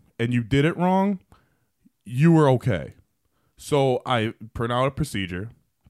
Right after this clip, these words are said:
do it one, you know, w-, steps one through fifteen or whatever. The procedure was wrong. The, the file got sent out wrong.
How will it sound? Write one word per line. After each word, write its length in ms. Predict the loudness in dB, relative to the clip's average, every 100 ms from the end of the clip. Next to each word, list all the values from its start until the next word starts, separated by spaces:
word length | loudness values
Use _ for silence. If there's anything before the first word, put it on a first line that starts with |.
| -20 _ _ _ -4
do 180 | 0 0
it 80 |
one, 200 | -2 -6 -4 -6
you 80 | -4
know, 120 | -4
w-, 200 | -4 -6 -8 -14
steps 320 | -10 -8 -8
one 220 | -4 -4
through 160 | 0 0
fifteen 600 | 0 -2 -2 -2 -4 -4
or 60 | -4
whatever. 400 | -4 -4 -6 -8 _ _ _ _ _ _ -6
The 80 | 0
procedure 460 | 0 0 2 4
was 160 | 6 4
wrong. 460 | 2 0 -2 -6 -10 _ _ _ _ _ _
The, 140 | -4 -4 -4
the 400 | -10 -10 -2 -2
file 380 | 0 0 2 2
got 160 | 0 -4
sent 320 | -4 -4 0
out 180 | 0 0
wrong. 440 | -6 -8 -10 -16